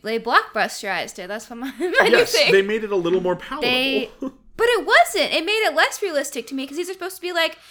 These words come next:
Speaker 1: super intelligent people that speak a certain way, or, like, they wouldn't be like, "All right, buds, guess we have to go get Mark." <laughs>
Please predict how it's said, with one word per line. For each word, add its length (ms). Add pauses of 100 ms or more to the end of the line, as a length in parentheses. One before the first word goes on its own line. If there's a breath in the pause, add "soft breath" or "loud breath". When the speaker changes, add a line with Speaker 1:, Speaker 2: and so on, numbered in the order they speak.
(120)
Speaker 1:
super 380
intelligent 680
people 280
that 160
speak 280
a 80
certain 360
way, 440 (260 soft breath)
or, 140
like, 400 (360 soft breath)
they 80
wouldn't 200
be 120
like, 380 (500)
"All 80
right, 220
buds, 480 (420 soft breath)
guess 200
we 80
have 120
to 80
go 100
get 160
Mark." 440
<laughs> 60